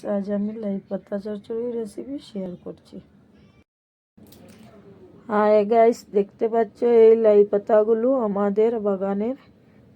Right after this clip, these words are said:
নিজের হাতে লাগানো গাছের লাই পাতা।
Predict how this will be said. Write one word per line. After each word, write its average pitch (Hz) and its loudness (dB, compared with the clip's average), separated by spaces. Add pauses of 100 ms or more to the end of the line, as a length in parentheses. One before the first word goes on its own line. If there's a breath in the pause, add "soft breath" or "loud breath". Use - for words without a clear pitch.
নিজের 202 0 (120)
হাতে 202 -4 (140)
লাগানো 190 -6
গাছের 214 -6 (220)
লাই 170 -8 (100)
পাতা। 160 -14